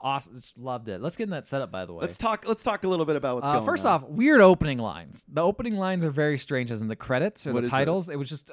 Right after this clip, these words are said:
Speaker 1: very dramatic music and just the weirdest, like, stings every time Harrison, or no, it was Ford appeared,
Speaker 2: Mm.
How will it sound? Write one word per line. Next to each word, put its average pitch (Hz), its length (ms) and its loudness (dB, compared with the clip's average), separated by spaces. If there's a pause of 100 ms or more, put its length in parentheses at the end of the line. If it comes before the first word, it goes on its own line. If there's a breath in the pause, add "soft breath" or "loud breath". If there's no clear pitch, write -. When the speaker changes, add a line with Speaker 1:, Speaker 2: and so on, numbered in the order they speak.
Speaker 1:
very 160 280 0
dramatic 165 420 -2
music 143 380 -6
and 135 100 -8
just 139 260 -12
the 147 80 -4
weirdest, 160 920 -2
like, 139 160 -8
stings 185 500 -4
every 156 200 -2
time 147 380 -2 (560)
Harrison, 117 760 4 (200)
or 127 280 0
no, 117 200 -4
it - 20 -4
was 117 120 -6
Ford 196 640 8
appeared, 101 520 -4 (140)
Speaker 2:
Mm. 101 320 -12